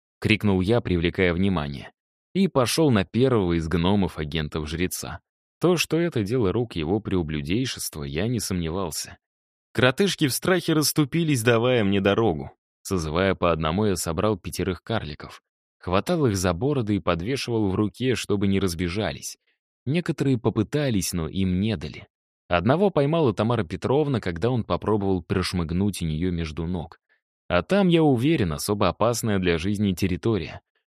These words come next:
Кто туда попадёт против её желания, может исчезнуть навсегда. Пару других зажали сами гномы. Видимо, их удивило, почему это самые рьяные из них пытаются сбежать. Я поднял зажатые в руке бороды вверх под самый потолок.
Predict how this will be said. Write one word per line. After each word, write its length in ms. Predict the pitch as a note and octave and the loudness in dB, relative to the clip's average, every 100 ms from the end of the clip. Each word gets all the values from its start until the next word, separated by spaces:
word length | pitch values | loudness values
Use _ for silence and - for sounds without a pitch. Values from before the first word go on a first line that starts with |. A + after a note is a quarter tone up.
| _ | _
Кто 200 | - G3 | 0 2
туда 260 | F#3+ F#3 F#3 | 4 2 2
попадёт 600 | D#3 D3 A#2+ A2+ D#3+ - | 2 4 4 4 2 2
против 380 | D#3+ C3+ F2+ | 0 0 -2
её 160 | F#2 E2+ | -2 0
желания, 500 | E2 F2 D2 C#2+ C#2+ | 0 -2 -2 -6 -6
может 360 | D2+ A#2+ C#3 - | -4 -4 -4 -6
исчезнуть 580 | A#2+ - F#2+ F#2+ A2 - | -6 -4 -4 -4 -4 -2
навсегда. 680 | G2 - F#2 D#2+ D#2+ E2+ - _ _ _ _ _ | -4 -2 -4 0 -2 -2 -8 _ _ _ _ _
Пару 220 | E3+ G3 | 2 4
других 460 | D3+ C3 A2 C3 D3 | 4 4 4 2 4
зажали 380 | B2+ F#2+ G2+ B2 | 2 2 2 2
сами 340 | - D#2 F2+ | 0 0 0
гномы. 480 | F2+ E2 C#2 C2+ - _ _ _ - | 0 -2 -4 -8 -14 _ _ _ -2
Видимо, 380 | C#3+ E3 D#3+ E3 | 0 2 2 2
их 160 | D3 | 0
удивило, 460 | E3 D3+ F3 G#3 D3+ | 0 0 2 2 0
почему 360 | A#2 A#2 D3 F3 | 0 -4 -2 -2
это 160 | D#3+ | -2
самые 340 | A#2+ C#3 C#3 A#2+ | -2 0 2 2
рьяные 540 | G2 G#2 C#3+ C#3 A#2 | 2 0 0 0 0
из 120 | F2+ | 0
них 200 | G#2 A2 | -2 -4
пытаются 500 | - - F#2+ G2+ - | -4 -2 0 -2 -4
сбежать. 640 | F2 E2 F2+ G#2 E2+ - - _ _ _ - | -6 -2 -4 -2 -6 -8 -20 _ _ _ -8
Я 160 | F2 | -6
поднял 440 | D#2+ - A#2+ F2 D2+ | -4 0 2 0 -4
зажатые 460 | D#2 D2+ F#2+ F#2 | -4 -4 -4 -2
в 40 | D#2 | -4
руке 300 | D#2 D2+ F#2+ | -4 -2 -2
бороды 380 | D#2 G#2 F#2 E2+ | 0 0 0 -2
вверх 480 | D2 D2+ A2 - | -4 -2 0 0
под 140 | - D#2+ | -4 -6
самый 280 | - F#2 F2+ | -2 -2 -2
потолок. 540 | F#2 A2 G2+ D2+ - | -2 -2 -2 -4 -12